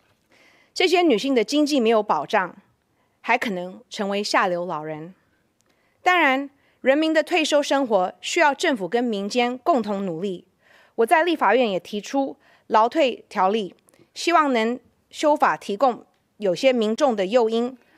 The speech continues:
让台湾目前只有百分之十三的自提比率能尽速赶追于O E C的百分之五十一的水准，为退休金做好准备。而政府的方面的努力，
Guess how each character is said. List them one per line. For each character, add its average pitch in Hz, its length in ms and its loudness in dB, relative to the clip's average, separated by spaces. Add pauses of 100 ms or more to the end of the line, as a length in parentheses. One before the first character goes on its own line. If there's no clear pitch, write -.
让 339 180 2
台 262 160 2
湾 277 120 4
目 330 200 0
前 233 240 -2
只 277 80 -6
有 269 80 4
百 202 240 -2
分 240 200 -2
之 277 140 -6
十 214 260 -6
三 269 400 0 (160)
的 - 80 -2
自 349 220 -4
提 233 160 -8
比 190 220 -8
率 208 320 -6 (380)
能 226 300 -2 (160)
尽 330 220 0
速 254 380 -4 (640)
赶 190 180 0
追 262 220 2
于 208 140 -4
O 269 220 2
E 277 120 0
C 269 240 -4
的 233 220 0 (100)
百 151 160 -6
分 226 180 0
之 240 220 -2
五 180 100 -6
十 - 180 -6
一 269 160 0
的 269 80 2
水 185 240 -4
准， 170 240 -8 (680)
为 269 120 4
退 269 220 -2
休 247 180 2
金 247 240 -6
做 247 220 -4
好 180 180 -6
准 160 240 -12
备。 170 280 -8 (880)
而 285 120 4
政 381 220 2
府 247 100 -2
的 214 120 -2
方 262 200 2
面 269 160 0
的 220 100 0
努 185 220 -6
力， 208 280 -8